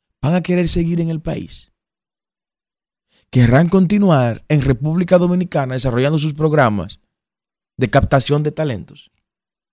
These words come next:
La respuesta usted la sabe, porque usted no, usted haría eso mismo, usted se iría. Usted se iría. ¿Por qué? Porque ellos verían, no, pero mira, me sale más económico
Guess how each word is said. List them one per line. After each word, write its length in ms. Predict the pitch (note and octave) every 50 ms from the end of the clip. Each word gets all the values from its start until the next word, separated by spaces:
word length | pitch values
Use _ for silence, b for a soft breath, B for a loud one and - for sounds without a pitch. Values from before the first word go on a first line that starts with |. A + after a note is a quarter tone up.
| _ _ _ _ _ _ _ _ _ _ _ _ _ _ _ _ _ _ _ _ _ _ _ _ _ _ _ _
La 100 | - C#3+
respuesta 380 | C#3 C#3+ C3 - C#3+ D#3 D#3+ E3+
usted 180 | D3+ - D#3+
la 100 | D#3 D3+
sabe, 500 | C#3 - D3 - A3+ A3 D#3+ C#3 D3 - _ _ _ _ _ _ _ _ _ _ _ _ _ _ _ _ -
porque 160 | C#3 C#3 C#3+
usted 220 | B2+ - C#3 C3+
no, 100 | B2+ A#2 -
usted 240 | C#3 B2+ - D#3+
haría 220 | D3+ C3+ B2 A2 G#2
eso 160 | G2+ - F#2+
mismo, 320 | G2+ A#2 D3+ E3 D#3+ - _ _ _ _ _ _ -
usted 200 | A2+ - C3 A#2+
se 140 | - A2 G2
iría. 400 | F#2 E2+ F#2+ A2+ C3+ C#3+ _ _ _ _ _ _ _ _ _ _ _ _ _ _ _ _ _ _ _ _ _ _ _ _ _ _ _ _ _ _ _ _ _ _ -
Usted 240 | B2+ - - D#3+ D3+
se 180 | - - D3
iría. 560 | B2+ A#2 A2+ B2+ C#3+ C#3+ - - - - _ _ _ _ _ _ _ _ _ _ _ _ _ _ _ _ _ _ _ _ _ _ _ _ _ _ _ _
¿Por 220 | - F#3+ G3 E3+ -
qué? 420 | - B2 G#2 E2 - - _ _
Porque 240 | - A#2+ A#2+ - E3+
ellos 180 | F#3 G#3+ G#3+ G#3+
verían, 420 | G#3+ G#3 F#3+ F#3+ E3+ D#3 D3+ D3+ -
no, 160 | - G3+ A3+
pero 160 | E3+ D#3 D3+
mira, 160 | D#3+ F3+ F#3 E3
me 100 | D3 C#3+
sale 200 | C#3+ D3 E3 F3
más 180 | F3 F3 F3
económico 640 | E3+ E3+ E3+ E3 D#3 C#3+ B2 A#2 A2 - _ - -